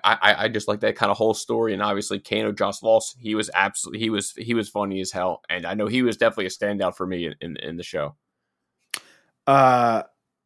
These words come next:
Speaker 2: did you know that the guy who played Liu Kang played the Black Ranger in the Power
Speaker 1: It,
Speaker 2: Rangers
Speaker 1: it's on,
Speaker 2: movie?
Speaker 1: it's on my notes. I was, I was gonna save that to you.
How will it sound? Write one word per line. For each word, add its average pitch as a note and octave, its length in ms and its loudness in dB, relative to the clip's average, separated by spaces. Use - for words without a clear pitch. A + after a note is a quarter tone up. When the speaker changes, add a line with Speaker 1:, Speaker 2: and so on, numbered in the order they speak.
Speaker 2:
did C3+ 180 -2
you D#3 100 4
know F3 160 10
that E3 200 4
the C3 360 8
guy B2+ 220 8
who C3 80 6
played B2 240 6
Liu A#2+ 140 8
Kang A#2+ 300 6
played A2 240 2
the G#2 60 -6
Black G#2+ 300 4
Ranger A2 360 2
in G#2 80 0
the F#2+ 60 -4
Power A2+ 280 -4
Speaker 1:
It, - 20 0
Speaker 2:
Rangers F2+ 220 0
Speaker 1:
it's A2 140 -2
on, A2 100 4
Speaker 2:
movie? B2+ 120 -2
Speaker 1:
it's G2 120 -2
on F#2+ 140 2
my F#2 120 0
notes. F2 280 -4
I F2+ 100 0
was, F#2 240 -4
I F2+ 60 2
was F#2+ 160 -2
gonna G2+ 180 -4
save G#2+ 280 -2
that A#2 200 2
to B2 100 0
you. B2 140 0